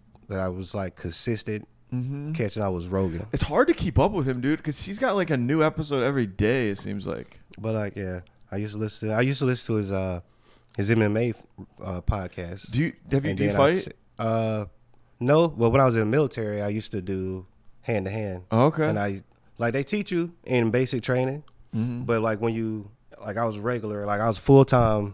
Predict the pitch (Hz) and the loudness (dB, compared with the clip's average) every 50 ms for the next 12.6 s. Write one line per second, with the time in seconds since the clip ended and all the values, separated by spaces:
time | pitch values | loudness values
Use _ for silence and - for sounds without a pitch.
0 | - - 107 110 113 107 - - 98 90 87 85 - - 95 87 87 85 - - | -6 0 4 6 6 6 4 2 0 -2 -2 -2 -2 -2 -2 -2 -2 -4 -4 -6
1 | 143 139 - 113 104 101 110 - - 98 95 90 92 92 95 90 90 98 104 98 | -6 -4 -2 -2 -4 -4 -6 -6 -2 -2 0 2 2 2 0 0 0 2 2 4
2 | 98 101 104 - - 98 98 92 90 - - 127 143 139 - - 98 98 98 - | 4 2 2 0 -2 -2 -2 -2 -2 -2 -2 -2 -2 -2 -2 -4 -6 -6 -8 -12
3 | - _ _ - 113 117 117 110 113 120 120 113 110 107 - 113 101 95 95 92 | -16 _ _ -4 -2 -2 -2 -4 -6 -6 -2 -2 -2 0 2 2 2 2 0 -4
4 | 92 - - _ - - - 143 113 - - 117 110 104 120 135 95 - - - | -8 -14 -20 _ -2 2 2 2 2 0 -2 0 2 2 2 2 2 0 -6 -14
5 | - _ - - _ - - 92 104 98 95 98 95 90 90 90 90 87 - - | -20 _ -20 -20 _ -10 -4 -2 -2 -2 0 0 -2 -2 -2 -2 -4 -6 -6 -4
6 | 117 110 101 120 110 110 107 - 120 110 98 98 104 101 101 98 - - 101 98 | -2 -2 0 -2 -2 -4 -4 -4 -4 -4 0 0 0 0 0 -4 -6 -6 -6 -4
7 | 98 98 95 90 90 90 87 90 - - - - - - - 104 104 107 101 98 | -4 -4 -6 -6 -8 -10 -10 -12 -16 -20 -20 -20 -14 -6 -4 -4 -2 -2 -2 -4
8 | 101 104 - - - - 90 90 - - 120 104 98 104 101 98 107 104 101 104 | -6 -8 -12 -14 -12 -10 -10 -10 -8 -8 -10 -8 -6 -8 -6 -4 -4 -2 -2 -2
9 | 104 98 98 95 - 113 107 98 92 - - 92 92 85 87 90 87 92 87 85 | -2 -4 -6 -6 -4 -4 -4 -4 -4 -6 -6 -6 -6 -8 -8 -8 -8 -10 -12 -8
10 | - 95 95 90 95 104 98 95 95 101 120 127 107 92 85 - - 101 98 92 | -6 -4 -4 -2 -2 -2 0 0 0 0 0 0 -2 -4 -6 -4 0 2 2 2
11 | 90 87 85 87 - - - - - - - - - - 90 104 101 95 92 110 | 2 0 -2 -6 -10 -16 -18 -20 -16 -16 -16 -16 -6 -2 0 2 2 4 4 4
12 | 120 117 110 - - 120 117 107 98 90 85 87 | 4 2 2 0 0 -2 0 0 0 -2 -4 -8